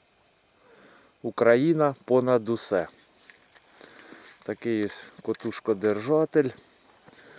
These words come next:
Досить легенький спінінг.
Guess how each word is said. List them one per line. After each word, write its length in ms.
Досить 600
легенький 680
спінінг. 680